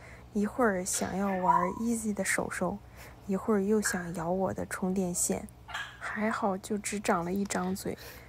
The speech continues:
这要多长几张，这我这边的东西可就保不住了呀。趁着 Gabby 不注意，赶快把 Easy 接到手臂上来。不过这可是 Gabby 呀，怎么能放过这个机会呢？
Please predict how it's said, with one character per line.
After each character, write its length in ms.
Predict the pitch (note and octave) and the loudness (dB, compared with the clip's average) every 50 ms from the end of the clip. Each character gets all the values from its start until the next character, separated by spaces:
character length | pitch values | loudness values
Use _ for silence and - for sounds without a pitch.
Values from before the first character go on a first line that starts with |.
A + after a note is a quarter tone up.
| - - - | -18 -8 -2
这 140 | - B3+ | 2 2
要 160 | A#3+ A#3 G#3+ G#3 | 4 4 4 4
多 220 | - A#3+ A#3+ A#3+ | 4 4 4 4
长 280 | A#3 - F#3 F3 F#3 G#3 | 4 4 2 2 2 2
几 160 | - - F#3+ | 2 0 0
张， 340 | F3+ - F#3 F3+ F3+ G3 G#3 - - - - - - - - | 0 0 0 0 -2 -4 -6 -8 -12 -20 -20 -20 -18 -12 -2
这 300 | - - A#3 A3 F#3+ F3+ | 2 4 4 4 4 2
我 160 | F3 F3+ E3+ | 0 -2 -2
这 140 | F3 - F#3+ | -2 -2 0
边 160 | G3 F#3 F3+ | 0 0 2
的 100 | F#3 F3 | 0 0
东 240 | - - F#3+ F#3+ G3 | 0 2 2 2 2
西 300 | G3+ - - A3+ F3+ - - | 2 2 2 2 0 -2 0
可 160 | - - F3 | 0 0 0
就 120 | - - | 0 -2
保 240 | G3 - - - E3 | -4 0 0 0 0
不 140 | D#3+ - - | 0 -2 -6
住 280 | G3+ - - B3+ B3 A3 | -6 -2 2 4 4 4
了 100 | F#3 E3+ | 4 4
呀。 240 | E3 - - - - - - - - - - - - - - - | 0 -2 -6 -8 -10 -14 -18 -20 -20 -20 -20 -20 -20 -20 -18 -14
趁 280 | - - - B3+ A3 G#3 | -10 -4 2 2 4 4
着 240 | G#3 G3 G3 G3 G3 | 4 2 2 0 -2
Gabby 440 | - - G#3+ G#3+ G#3+ G#3+ - G3+ G3+ | -4 -4 -4 -4 -4 -4 -4 -4 -4
不 140 | G#3 - | -6 -8
注 180 | G#3 - - G#3+ | -8 -6 -4 -2
意， 200 | G#3 G3+ G3+ - - - - | -2 -2 -4 -6 -8 -10 -6
赶 200 | - G3+ G3+ G#3 | -4 -2 -2 -2
快 220 | G#3 - - A#3+ A3+ | -2 -2 0 0 0
把 140 | A3+ G#3 | 0 -2
Easy 520 | F#3+ F#3 G3 G#3 G#3+ A3 A3 A3 G#3 G3 F#3+ G3 | -2 -2 0 0 0 2 2 2 0 -2 -2 -4
接 240 | - - - G#3 G3+ | -4 0 2 4 4
到 160 | G#3 G3+ G3 | 4 4 4
手 300 | - - - - - - - | 4 2 4 2 2 0 0
臂 160 | - A3 G3+ | 0 2 2
上 220 | G3+ - - - - | 2 2 0 -2 -2
来。 160 | F#3+ - - - - - - - - - - B3 D4 D4+ C4 C4 B3+ | -4 -6 -8 -10 -16 -20 -20 -20 -16 -12 -12 -10 -8 -6 -8 -6 -6
不 80 | - | -6
过 240 | G3+ - G#3 G3+ G3 | -2 0 2 2 2
这 160 | G3+ - A3+ | 0 -2 -2
可 120 | A3 - F#3 | -2 -2 -4
是 200 | - - G#3 G3 | -2 -2 -2 0
Gabby 480 | - F3+ F3+ F#3 G3 G#3 G#3 G#3 F#3 | 2 2 2 2 2 0 0 0 -2
呀， 160 | F3+ D#3 - - - - - - - - - | -2 -2 -4 -6 -8 -12 -16 -20 -20 -18 -12
怎 180 | - - - F#3+ | -4 0 2 4
么 100 | F#3+ G#3+ | 6 6
能 200 | A3+ A3+ G#3 A3+ | 6 6 6 4
放 320 | - - - C#4 A#3+ A3 | 2 2 4 4 4 4
过 160 | A3 A#3 G#3+ G#3 | 4 4 2 2
这 100 | - G#3 | 2 0
个 100 | G#3+ G3+ | 0 0
机 300 | G#3 - - A3 G#3+ A#3 | -2 -2 0 4 4 4
会 220 | A#3 - A3+ G#3 | 6 6 4 4
呢？ 340 | G3 F#3+ F#3 F#3 F#3 G3 | 4 2 0 0 -2 -4